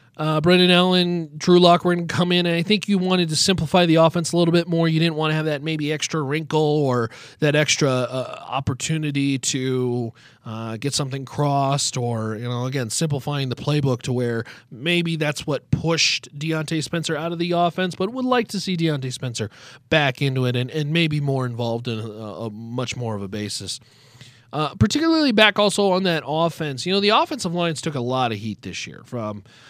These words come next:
Garrett Bowles and, you know, the holding saga and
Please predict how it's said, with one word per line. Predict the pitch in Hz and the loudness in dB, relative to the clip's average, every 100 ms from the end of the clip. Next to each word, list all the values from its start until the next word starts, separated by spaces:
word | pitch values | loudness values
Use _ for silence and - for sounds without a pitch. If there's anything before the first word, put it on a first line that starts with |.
| - _ | -20 _
Garrett | 110 104 98 | -4 -4 0
Bowles | 156 180 196 196 190 190 143 | 6 10 12 12 10 8 4
and, | 117 104 92 _ 90 | -4 -8 -12 _ -20
you | |
know, | 85 85 - - | -18 -18 -20 -18
the | |
holding | - 147 175 175 175 165 | -4 2 4 6 4 2
saga | 151 - 165 170 165 170 170 160 165 151 | -2 -2 0 0 4 8 8 8 4 0
and | 107 92 | -6 -16